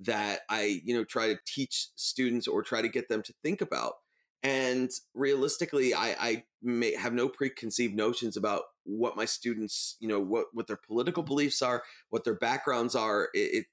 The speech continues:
the classes appeal to, to students in all of the schools at Penn. And so I just really just dive into the material and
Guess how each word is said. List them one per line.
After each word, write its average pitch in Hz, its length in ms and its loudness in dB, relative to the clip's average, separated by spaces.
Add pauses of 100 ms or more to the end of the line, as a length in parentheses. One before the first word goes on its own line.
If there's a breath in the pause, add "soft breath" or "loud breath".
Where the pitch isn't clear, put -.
(160)
the 104 60 -2
classes 117 460 0
appeal 113 340 0
to, 95 240 2
to - 120 -16
students 110 480 -2
in 92 240 0
all 104 280 0
of 95 80 -4
the - 40 -14
schools 110 480 -2
at 110 140 -4
Penn. 113 360 -2 (440)
And 123 120 2
so 123 200 2
I 127 100 4
just 127 220 -2
really 135 340 2 (220)
just - 260 -6
dive 117 260 2
into 127 200 -2
the 104 80 -8
material 110 720 2
and 101 360 -2